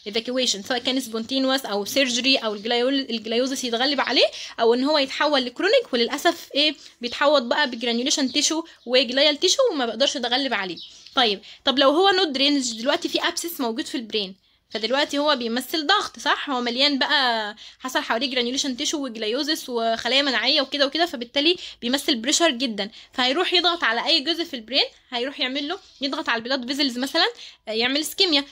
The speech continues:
يضغط على النيرفات، يعمل اي جزء يضغط عليه يعمل له افكشن، سواء كان بلايندنس بقى او لوس اوف هيرنج او اي حاجه. تمام؟ يبقى ده كده الفيت بتاعي. الكومبليكيشن والله لسه قايلين ان هو يعمل بريشر، صح؟ اعتبروا الابسس ده كانه تيومر، فيروح يعمل البريشر زاد،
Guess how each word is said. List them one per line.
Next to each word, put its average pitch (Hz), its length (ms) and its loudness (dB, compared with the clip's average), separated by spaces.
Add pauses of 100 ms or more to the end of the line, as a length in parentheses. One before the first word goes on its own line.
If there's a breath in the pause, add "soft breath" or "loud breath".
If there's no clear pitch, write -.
(100)
يضغط 294 280 0
على 247 120 0
النيرفات، 240 520 0
يعمل 285 340 0
اي 277 340 0
جزء 247 280 -4
يضغط 277 340 -6
عليه 285 220 2 (260 loud breath)
يعمل 262 240 -2
له 254 120 -2
افكشن، 233 340 -8
سواء 254 140 -8
كان 247 400 -4
بلايندنس 240 540 0
بقى 269 300 0 (300 loud breath)
او 233 240 -2
لوس 277 160 -4
اوف - 180 -6
هيرنج 285 280 0
او 214 140 0
اي 262 160 2
حاجه. 180 280 -6 (220)
تمام؟ 277 200 2 (140)
يبقى 233 140 -4
ده 262 80 0
كده 320 320 0
الفيت - 220 -6
بتاعي. 226 320 -6 (260 loud breath)
الكومبليكيشن 294 680 0 (260 loud breath)
والله 277 220 2
لسه 370 220 0
قايلين 294 240 2
ان 320 120 2
هو 311 80 0
يعمل 359 280 4
بريشر، 330 340 0
صح؟ 349 300 -2
اعتبروا 262 680 0
الابسس 254 460 -4
ده 277 160 -2
كانه 339 280 0
تيومر، 277 340 -4
فيروح 254 340 -4
يعمل 320 440 2
البريشر 269 380 0
زاد، 294 260 2